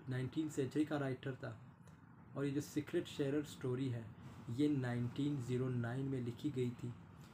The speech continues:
लेकिन इसको पब्लिश कराया गया है सितंबर नाइनटीन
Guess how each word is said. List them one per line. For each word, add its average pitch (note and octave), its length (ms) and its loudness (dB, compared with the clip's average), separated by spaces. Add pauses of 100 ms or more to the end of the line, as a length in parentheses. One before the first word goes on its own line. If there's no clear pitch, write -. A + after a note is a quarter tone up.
(140)
लेकिन B2 320 2
इसको - 220 0
पब्लिश B2 540 -2
कराया B2 400 0
गया B2 160 -2
है B2+ 120 0
सितंबर B2 800 -2
नाइनटीन A#2+ 720 0